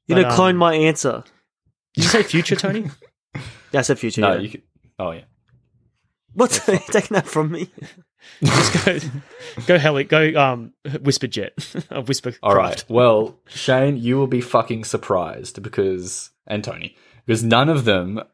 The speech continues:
Speaker 3: are
Speaker 2: Jesus.
Speaker 3: about cloning, science,
Speaker 1: Hmm?
Speaker 3: action, or anything.
Speaker 2: Not even say
Speaker 3: So,
Speaker 2: sci-fi.
Speaker 3: not even that. So it goes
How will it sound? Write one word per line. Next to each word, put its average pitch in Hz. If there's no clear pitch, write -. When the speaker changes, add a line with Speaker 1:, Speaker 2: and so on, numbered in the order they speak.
Speaker 3:
are 90
Speaker 2:
Jesus. 101
Speaker 3:
about 92
cloning, 131
science, 127
Speaker 1:
Hmm? 277
Speaker 3:
action, 113
or 113
anything. 101
Speaker 2:
Not 165
even 185
say 170
Speaker 3:
So, 101
Speaker 2:
sci-fi. 98
Speaker 3:
not 120
even 110
that. 87
So 107
it 104
goes 104